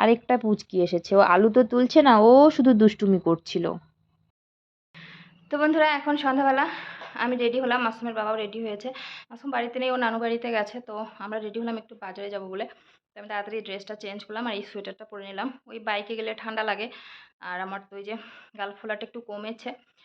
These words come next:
কিন্তু ওই, উম, ইয়েটা কমেনি, ব্যথাটা কমেনি, একটু একটু ব্যথা আছে। তো যাই হোক, রেডি হয়ে গেছি, এখন এই যে রওনা দেব, এসে বাকি কাজ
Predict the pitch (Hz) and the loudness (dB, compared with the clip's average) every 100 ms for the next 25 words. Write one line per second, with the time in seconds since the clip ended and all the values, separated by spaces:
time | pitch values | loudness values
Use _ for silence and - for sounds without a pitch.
0 | _ _ 208 208 202 196 208 185 - _ | _ _ -20 -20 -14 -12 -12 -14 -20 _
1 | _ _ 190 185 190 214 214 208 170 170 | _ _ -20 -20 -14 -12 -10 -10 -10 -12
2 | 165 _ _ _ _ 185 190 214 196 180 | -16 _ _ _ _ -18 -14 -12 -12 -12
3 | 185 185 190 196 185 180 202 185 - 277 | -14 -18 _ -16 -14 -14 -12 -14 -10 -14
4 | - _ _ _ _ _ _ - 190 208 | -14 _ _ _ _ _ _ -14 -12 -10
5 | 240 - - - 202 208 202 208 208 208 | -12 -14 -18 -16 -12 -10 -6 -4 -4 -6
6 | 311 - _ _ _ _ _ - - _ | -8 -8 _ _ _ _ _ -20 -20 _
7 | _ - 190 196 208 - 214 185 196 190 | _ -20 -18 -18 -18 -14 -12 -12 -10 -8
8 | 196 202 - - - - - - - - | -8 -8 -8 -6 -10 -12 -16 -20 -20 -20
9 | - _ _ _ _ - - - - _ | -20 _ _ _ _ -14 -10 -10 -12 _
10 | _ _ _ _ _ _ 208 - 294 - | _ _ _ _ _ _ -18 -6 -2 -2
11 | - - 208 190 220 - 190 | -4 -14 -20 -20 -20 -20 -20